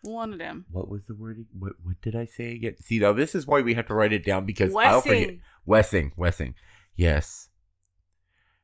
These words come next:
Speaker 2: Get an amazing Wessing.
Speaker 1: <laughs> And it's not dressing. We're not in the South.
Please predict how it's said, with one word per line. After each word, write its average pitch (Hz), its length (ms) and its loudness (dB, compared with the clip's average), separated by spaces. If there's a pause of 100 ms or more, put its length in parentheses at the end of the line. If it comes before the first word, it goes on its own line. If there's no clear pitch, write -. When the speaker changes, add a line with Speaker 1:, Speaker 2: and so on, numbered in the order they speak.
(220)
Speaker 2:
Get 80 160 0
an 78 160 -2
amazing 76 600 -4
Wessing. 69 400 -6 (340)
Speaker 1:
<laughs> 392 720 -4 (2750)
And 240 140 -8
it's 285 140 -10
not 311 360 -2
dressing. 262 640 -2 (2250)
We're 226 120 -18
not 247 240 0
in 311 100 -4
the 349 100 -2
South. 277 680 4